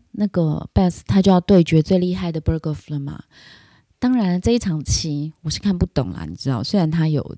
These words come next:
尽力的，就是在影集里面有试图想让我们看懂，但我还是看不懂。总之我可以说，Beth 真的输得蛮惨的。然后他当然很愤怒，而且他的妈妈本来要去看他比赛又没有出现，所以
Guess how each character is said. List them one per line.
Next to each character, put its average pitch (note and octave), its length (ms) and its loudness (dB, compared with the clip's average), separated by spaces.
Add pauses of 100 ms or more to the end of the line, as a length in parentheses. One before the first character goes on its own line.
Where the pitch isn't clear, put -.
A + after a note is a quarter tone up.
尽 E3+ 280 -4
力 D3+ 220 -4
的， - 100 -10 (200)
就 E3+ 140 -2
是 D#3 120 0
在 F3+ 160 2
影 D#3 180 0
集 D#3+ 120 0
里 D3 80 2
面 D#3+ 100 0
有 D#3+ 120 0
试 F#3+ 200 0
图 E3 180 0
想 D3 220 0
让 F3 200 0
我 C#3 40 -6
们 A#2 180 -8
看 D#3 160 -6
懂， - 160 -12
但 E3+ 140 -4
我 D3 60 -4
还 C#3+ 80 -4
是 - 100 -6
看 E3+ 180 0
不 D#3 100 -4
懂。 C#3 180 -4
总 G#2 160 -8
之 D3 140 -4
我 C#3 80 -2
可 D#3 160 -4
以 C3+ 80 -4
说， D3 380 -4 (680)
Beth E3 220 -4 (100)
真 C#3+ 120 -6
的 C#3 120 -6
输 C#3+ 180 -8
得 C3 80 -6
蛮 A#2 220 -10
惨 - 240 -2 (100)
的。 - 160 -18 (880)
然 C#3+ 160 -2
后 D3 140 -2
他 - 120 -4
当 D#3+ 160 -4
然 C#3+ 140 0
很 C#3+ 140 -2
愤 B2 360 -4
怒， C3+ 220 -4
而 D3+ 80 -4
且 D3 280 -4 (340)
他 C#4+ 160 -6
的 D4 40 -2
妈 C4 140 2
妈 C4 140 2
本 E3 160 0
来 D3 80 0
要 D#3 100 -4
去 - 100 -6
看 G#3 120 -2
他 G3+ 100 -2
比 D#3+ 160 -6
赛 F#3 180 -4
又 E3 120 0
没 D#3 80 0
有 C3+ 100 -2
出 C#3+ 300 -6
现， C3+ 260 -4
所 D3 160 -4
以 - 100 -4